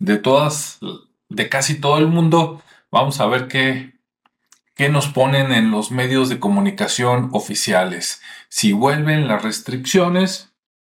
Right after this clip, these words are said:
o si entonces se pasa todo al tema de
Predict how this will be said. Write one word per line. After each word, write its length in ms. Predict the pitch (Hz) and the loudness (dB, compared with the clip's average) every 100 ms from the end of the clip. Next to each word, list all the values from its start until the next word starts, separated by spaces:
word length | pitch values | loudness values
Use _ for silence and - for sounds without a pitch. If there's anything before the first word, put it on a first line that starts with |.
| _ _ _ _ _ _ _ - _ _ | _ _ _ _ _ _ _ -20 _ _
o 480 | 135 160 165 - _ _ _ | 2 2 0 -6 _ _ _
si 300 | - 113 107 | -8 0 0
entonces 560 | 101 135 135 135 143 | 0 2 2 2 -4
se 100 | - | -4
pasa 500 | 107 123 131 - 131 | -2 -2 -2 -2 -4
todo 460 | 131 120 127 127 131 - _ | 0 2 4 2 -2 -14 _
al 320 | 101 104 95 | -4 -2 -2
tema 560 | 131 123 127 123 123 - _ _ _ _ | -4 -2 0 0 -2 -12 _ _ _ _
de 640 | 104 107 127 131 131 131 | -6 0 2 4 2 -2